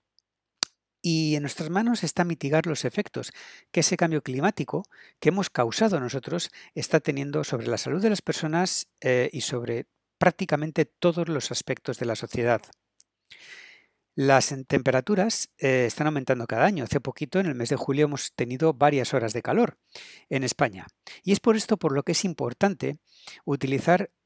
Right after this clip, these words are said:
l-, los maravillosos recursos que tiene nuestro lenguaje, eh, nuestro lenguaje español, castellano,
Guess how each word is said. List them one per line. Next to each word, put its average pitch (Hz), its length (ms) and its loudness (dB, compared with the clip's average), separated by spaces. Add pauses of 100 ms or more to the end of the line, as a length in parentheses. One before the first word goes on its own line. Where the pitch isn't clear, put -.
(500)
l-, 180 120 -4 (140)
los 135 260 -2
maravillosos 156 420 2
recursos 156 440 -4
que 127 120 -2
tiene 147 220 0
nuestro 123 320 -6
lenguaje, 156 580 0
eh, 117 280 2
nuestro 113 260 -8
lenguaje 113 280 -4
español, 127 400 -4
castellano, 165 520 0